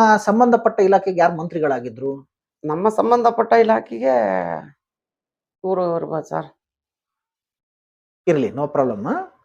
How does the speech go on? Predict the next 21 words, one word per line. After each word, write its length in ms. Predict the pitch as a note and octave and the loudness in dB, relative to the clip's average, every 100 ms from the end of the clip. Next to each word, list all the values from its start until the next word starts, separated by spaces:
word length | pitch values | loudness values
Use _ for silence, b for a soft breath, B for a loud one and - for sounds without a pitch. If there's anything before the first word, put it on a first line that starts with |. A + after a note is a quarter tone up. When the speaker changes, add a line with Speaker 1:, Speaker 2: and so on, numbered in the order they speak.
| _ _ _ | _ _ _
Speaker 1:
ಇವಾಗ 220 | G#3+ G#3+ G3 | 2 4 6
ಅಲ್ಲಿ 380 | G3 A3 G#3+ | 6 8 6
ಪ್ರವರ್ಗ 440 | F#3+ - F#3 A3 G#3+ | 6 4 6 6 6
ಒಂದಕ್ಕೆ 920 | F#3 F#3+ A#3 A#3+ - C#4 E4+ - _ _ _ _ - | 6 6 6 6 6 6 6 2 _ _ _ _ -2
ನಿಮ್ಮ 220 | F#3+ G3+ | 2 2
ಸಮುದಾಯದ 680 | G3 G3 G#3 G3 F#3+ F#3+ F#3 A#3+ C#4 - _ _ _ _ _ _ _ _ _ B2 | 2 4 6 8 8 8 8 6 4 -6 _ _ _ _ _ _ _ _ _ -12
ಜನತೆಯನ್ನ 600 | - D#3+ G3 F#3 E3 D#3+ | 0 2 4 4 4 2
ಸೇರಿಸ್ಬೇಕು 680 | - F3 F#3 - D#3+ D#3+ | 2 0 0 -2 -2 0
ಅಂತಕ್ಕಂಥ 440 | D3+ D3 - D3 C3+ | -2 -2 -8 -4 -2
ಆದೇಶನ 420 | C#3 D3 - B2 | 2 0 0 -10
ನೀವು 140 | C4+ | -2
Speaker 2:
ಇಲ್ಲ, 140 | A3 C#4+ | 4 6
ಇಲ್ಲ, 180 | A#3+ | 4
ಇಲ್ಲ, 160 | G3+ E3 | 2 0
Speaker 1:
ಮಾಡಿಸಿದ್ರಾ? 320 | D4+ D4+ - - | -2 -2 -8 -4
Speaker 2:
ಇಲ್ಲ, 120 | G3+ | 2
ಇಲ್ಲ, 180 | F3 D#3+ | 2 0
ಇಲ್ಲ, 20 | |
ಇಲ್ಲ. 120 | F#3+ | -6
Speaker 1:
ಹ್ಮ್. 100 | F4 _ _ _ _ - | -8 _ _ _ _ -2
Speaker 2:
ಜ-, 300 | E3 D#3+ | 0 0